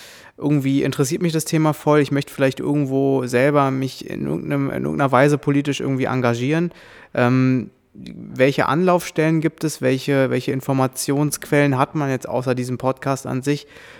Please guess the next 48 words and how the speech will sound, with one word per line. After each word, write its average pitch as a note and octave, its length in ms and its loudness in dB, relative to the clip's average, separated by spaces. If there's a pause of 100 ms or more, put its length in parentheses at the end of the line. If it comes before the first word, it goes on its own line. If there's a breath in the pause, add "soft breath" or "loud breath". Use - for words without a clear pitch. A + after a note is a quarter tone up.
(120)
ähm, B2+ 800 0
wo C3 120 -2
man C3+ 140 2
jetzt B2+ 160 -2
sagen C3+ 240 4
könnte, B2+ 420 0
da, A#2+ 300 2
da B2 180 0
kann C#3 140 0
man C#3 120 2
sich C#3 100 -4
informieren, D3 480 2
da C#3+ 60 2
kann D3 120 0
man C#3+ 80 0
vielleicht C#3 240 -2
Leute C#3 240 4
ansprechen, D3 560 -2 (320 loud breath)
so - 120 -4
ein B2+ 60 2
Treffen, D3 440 2
wie B2+ 80 -2
du, D#3+ 400 2
äh, C#3 200 2
es C3 160 -2
damals C#3 420 0
hattest, C#3+ 460 0
ähm, B2+ 300 -4
wo B2 60 -6
du B2 320 -6 (240)
gezeigt C3+ 340 0
bekommen C3+ 280 0
hast, C3 140 0
welche B2 240 0
Möglichkeiten C3+ 600 -2
es C3 80 -6
überhaupt C3 340 -4
gibt. - 220 -4 (420 loud breath)
Ähm, A#2 180 0
gibt C#3 200 -4
es C#3+ 80 -6
sowas D3 240 2
immer E3+ 220 0
noch? E3 260 0
Wenn C3 160 0
ja, B2+ 240 0
wo D#3 260 0
oder B2+ 360 0